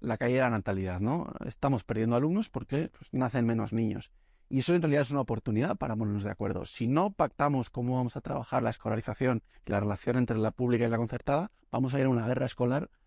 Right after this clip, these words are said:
los próximos diez años. Y creo que eso es tan indeseable que merece la pena explorar un, un acuerdo ya, que ya digo, ¿no? Es más garantías, pero a cambio de unas contrapartidas.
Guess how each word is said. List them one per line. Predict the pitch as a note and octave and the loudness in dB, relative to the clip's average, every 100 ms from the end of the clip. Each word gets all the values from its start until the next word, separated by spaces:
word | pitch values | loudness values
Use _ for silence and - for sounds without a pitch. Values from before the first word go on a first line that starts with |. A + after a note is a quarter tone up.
| _ | _
los | G#2+ | -6
próximos | - A2+ A#2 G#2+ | -2 2 2 4
diez | G2+ A2 | 2 0
años. | G#2 - - - | -2 -2 -8 -10
Y | G2 | -8
creo | - A2+ A2+ | 2 2 4
que | A#2+ A#2 - _ _ - | 0 -2 -4 _ _ -10
eso | - - | -6 -2
es | G#2+ - | -2 2
tan | A2+ A#2 | 2 2
indeseable | A#2 A#2 G#2+ A#2+ B2 B2+ C3 E3+ - _ _ | 2 2 0 2 4 4 0 -4 -12 _ _
que | - | -2
merece | G2+ G2+ - | 0 0 2
la | G#2 | 0
pena | - A2 A#2+ C3 - - | 2 2 0 -2 -10 -16
explorar | G2 - A2+ G2 G2+ | -14 -4 0 2 4
un, | G#2 A2+ | 2 0
un | A#2 A2 | 2 0
acuerdo | G2+ A2+ A#2 A#2 | 2 0 2 2
ya, | A2+ | -2
que | - G#2 | -2 0
ya | G#2 | 2
digo, | G2+ F#2 | 2 0
¿no? | G2 D#3+ | -2 -6
Es | C#3 - | -8 -8
más | A#2 C3+ | 0 2
garantías, | C#3 C#3 C3+ C#3+ D#3+ F#3+ | 2 2 0 2 2 2
pero | - B2 C3+ | 0 0 0
a | |
cambio | - G#2+ A2 | 0 0 2
de | G#2+ | 0
unas | G#2+ G#2+ | 0 -2
contrapartidas. | - G#2+ - - G2 F#2 - | -4 -8 -8 -10 -10 -12 -14